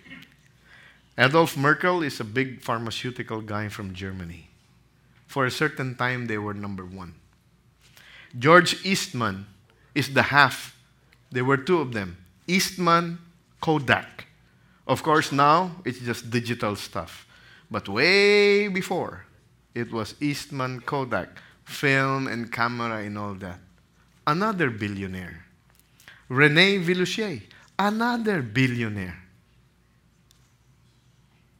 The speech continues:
What's common? That three of them also committed suicide. Why? Adolf Merkel invested money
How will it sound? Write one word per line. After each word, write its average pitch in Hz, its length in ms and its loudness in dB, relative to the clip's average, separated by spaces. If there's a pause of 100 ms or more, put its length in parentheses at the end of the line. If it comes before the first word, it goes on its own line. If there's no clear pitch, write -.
(1400)
What's 185 180 -4
common? 170 460 -6 (1400)
That 233 360 2
three 262 260 6
of 220 220 2
them 196 280 4 (480)
also 254 640 12
committed 175 600 6
suicide. 127 720 6 (840)
Why? 208 400 10 (520)
Adolf 185 400 8
Merkel 196 560 8 (160)
invested 143 680 4
money 190 640 6